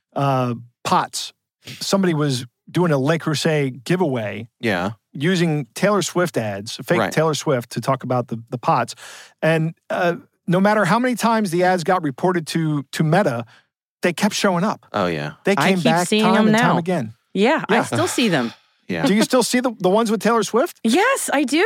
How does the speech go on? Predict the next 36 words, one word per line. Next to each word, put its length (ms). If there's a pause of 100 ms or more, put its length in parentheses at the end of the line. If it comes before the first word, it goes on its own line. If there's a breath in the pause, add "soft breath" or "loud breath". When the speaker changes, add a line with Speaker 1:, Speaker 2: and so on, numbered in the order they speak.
Speaker 3:
I've 200
seen 180
a 60
whole 140
bunch 280
of 60
different 260
Taylor 240
Swift, 240
and, 120
and 120
not 160
even 220
just 140
the 60
Le 140
Creuset 380
ones. 360 (300 soft breath)
I've 60
seen 120
a 60
bunch 200
of 40
different 240
variations 560
on 180
it. 160 (460 soft breath)
Uh, 360 (280)
anything 420
with 120
Taylor 320
Swift, 280
she's 280
very 200
easy 300
to, 300